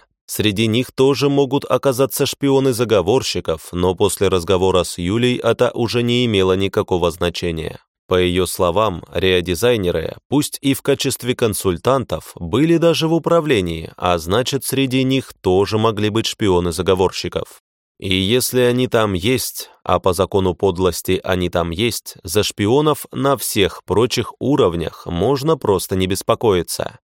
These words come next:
Не имеет смысла. С другой же стороны, возвращение реодизайнеров к работе было не лучшей новостью, только мало кто в состоянии до этого додуматься. Да,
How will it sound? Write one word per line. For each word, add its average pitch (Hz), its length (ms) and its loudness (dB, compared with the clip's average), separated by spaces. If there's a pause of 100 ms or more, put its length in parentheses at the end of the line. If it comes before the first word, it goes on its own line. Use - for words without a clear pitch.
(220)
Не 95 260 2
имеет 87 320 2
смысла. 87 540 -4 (720)
С 92 140 -6
другой 101 480 2
же 101 160 0
стороны, 85 640 0
возвращение 127 1080 2
реодизайнеров 165 920 2
к - 60 -4
работе 107 680 0
было 90 480 0
не 92 220 0
лучшей 120 480 0
новостью, 85 800 -2
только 147 380 2
мало 151 300 4
кто 156 220 0
в - 60 -6
состоянии 123 800 2
до 120 160 2
этого 87 420 0
додуматься. 101 680 -2 (400)
Да, 87 320 0